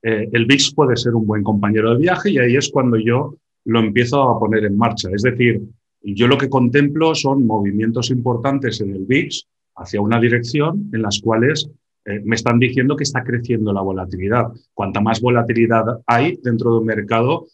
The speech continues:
más inesti-, más inestabilidad, más incertidumbre también, por cierto. Eh, entonces, eh, sabiendo que podemos aproximarnos a una época de inestabilidad, que ya lo estamos, ¿no? A causa del bicho este que tenemos,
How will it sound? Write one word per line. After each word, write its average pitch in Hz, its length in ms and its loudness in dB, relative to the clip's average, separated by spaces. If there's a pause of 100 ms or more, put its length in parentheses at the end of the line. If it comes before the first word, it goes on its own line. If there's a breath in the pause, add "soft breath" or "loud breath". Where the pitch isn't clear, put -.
(120)
más 107 220 -4
inesti-, 107 580 -4
más 113 400 0
inestabilidad, 104 800 0 (240)
más - 240 -2
incertidumbre 117 760 2
también, 104 440 -2
por 92 180 -12
cierto. 151 380 -8 (640 loud breath)
Eh, 117 640 4
entonces, 165 720 0 (640)
eh, 113 500 2 (240)
sabiendo 160 600 2
que 170 340 0 (100)
podemos 151 460 0
aproximarnos 139 1080 -2
a 101 80 -8
una 110 240 -2
época 110 400 -2
de 107 80 -2
inestabilidad, 107 580 -2
que 113 140 -2
ya 117 100 2
lo 123 80 4
estamos, 117 460 2
¿no? 160 260 -2
A 101 60 -8
causa 107 340 -2
del 104 640 0
bicho 123 360 -2
este 113 220 -6
que 120 100 0
tenemos, 117 540 0